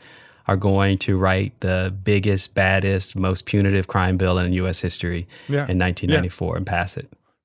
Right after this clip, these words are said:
Speaker 2: Yeah, so I asked at the beginning, you know, what role do monsters play in American society? And so here we have these, this monstrous place, Cabrini Green. And, you know,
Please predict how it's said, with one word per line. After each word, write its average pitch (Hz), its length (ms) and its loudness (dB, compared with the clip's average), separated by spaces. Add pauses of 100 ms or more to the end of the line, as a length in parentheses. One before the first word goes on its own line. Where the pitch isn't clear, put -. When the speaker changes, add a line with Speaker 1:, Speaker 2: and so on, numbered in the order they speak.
(160)
Speaker 2:
Yeah, 202 180 4
so 143 200 4
I 143 80 6
asked 160 300 4
at 131 100 -2
the 139 60 2
beginning, 120 580 0 (160)
you 123 60 -8
know, 123 80 0
what 127 280 2
role 131 280 4
do 123 100 0
monsters 117 500 0
play 123 260 2
in 113 80 0
American 110 400 -2
society? 120 720 -4 (440)
And 123 120 0
so 139 140 4
here 160 320 4
we 127 140 2
have 127 220 2
these, 131 180 0
this 127 200 -2
monstrous 127 640 2
place, 139 440 0
Cabrini 117 440 -2
Green. 117 520 0 (320)
And, 117 580 0 (240)
you 143 100 -2
know, 120 140 0